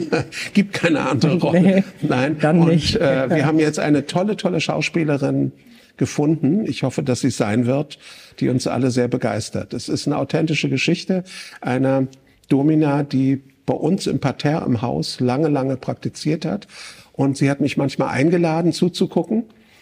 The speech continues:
Speaker 1: Und ich habe meine Studenten gerne mit reingebracht in die,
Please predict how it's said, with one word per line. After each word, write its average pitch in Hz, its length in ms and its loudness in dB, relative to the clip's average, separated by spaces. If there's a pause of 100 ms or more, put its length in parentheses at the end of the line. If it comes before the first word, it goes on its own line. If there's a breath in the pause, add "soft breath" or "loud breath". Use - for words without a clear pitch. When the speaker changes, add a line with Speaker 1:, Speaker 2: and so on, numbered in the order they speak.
(120 soft breath)
Speaker 1:
Und 135 160 -2
ich - 120 -2
habe 143 120 0
meine 143 160 4
Studenten 160 560 2
gerne 110 300 0
mit 113 240 0
reingebracht 127 720 -4
in 143 240 0
die, 139 280 2